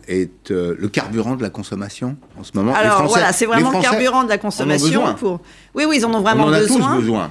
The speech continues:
Speaker 2: Voilà, c'est vraiment une, une façon de réagir par rapport à l'anxiété ambiante, hein. Euh, l'inquiétude, euh, a jamais été aussi pesante, l'atmosphère n'a jamais été aussi
Speaker 1: C'est vrai.
Speaker 2: pesante,
Speaker 1: Mmh.
Speaker 2: euh, que, qu'en ce moment.
Speaker 1: Alors, les Français sont en proie au doute, mais en même temps, ils ont envie de, de consommer.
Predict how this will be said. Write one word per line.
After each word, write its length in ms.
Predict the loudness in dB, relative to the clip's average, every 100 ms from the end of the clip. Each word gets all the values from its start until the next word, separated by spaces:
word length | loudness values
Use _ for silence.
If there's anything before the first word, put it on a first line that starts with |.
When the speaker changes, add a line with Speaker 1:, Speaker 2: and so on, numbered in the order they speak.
| -6
Speaker 2:
Voilà, 200 | -2 -2
c'est 120 | -2 -2
vraiment 300 | 0 0 0
une, 160 | -2
une 180 | -4 -4
façon 400 | -2 -4 -4 -4
de 60 | -2
réagir 360 | 0 0 -2
par 120 | 0 0
rapport 220 | 0 -2
à 20 |
l'anxiété 460 | -2 -4 -6 -6 -6
ambiante, 420 | -2 -2 -2 -4
hein. 280 | -6 -6 -6
Euh, 100 | -6
l'inquiétude, 560 | -8 -8 -10 -8 -6
euh, 240 | -4 -4 -6
a 60 |
jamais 260 | -8 -10 -10
été 360 | -8 -6 -6 -6
aussi 260 | -8 -12
pesante, 520 | -6 -2 -2 -4 -6
l'atmosphère 520 | -8 -6 -6 -4 -6 -6
n'a 100 | -6
jamais 300 | -4 -2 -4
été 220 | -4 -8
aussi 160 | -6
Speaker 1:
C'est 40 | -6
vrai. 200 | -6 -2
Speaker 2:
pesante, 440 | -2 -2 -4 -8
Speaker 1:
Mmh. 40 | -8
Speaker 2:
euh, 160 | -8 -10 -18 -20 -20 _
que, 180 | -14 -12
qu'en 140 | -12 -14
ce 140 | -12
moment. 220 | -14 -14 -18 _
Speaker 1:
Alors, 220 | -4 -2 0
les 100 | -4
Français 340 | -4 -6 -6
sont 240 | -6 -6
en 100 | -6
proie 400 | -6 -4 -2 -2 -4
au 100 | -4
doute, 280 | -2 -4 -2
mais 200 | -2 -2 -4
en 80 |
même 180 | -6 -4
temps, 140 | -4 -2
ils 240 | -2 -2
ont 80 | -4
envie 240 | -2 -2
de, 260 | -2 -2 -2
de 120 | -4
consommer. 540 | -4 -4 0 0 0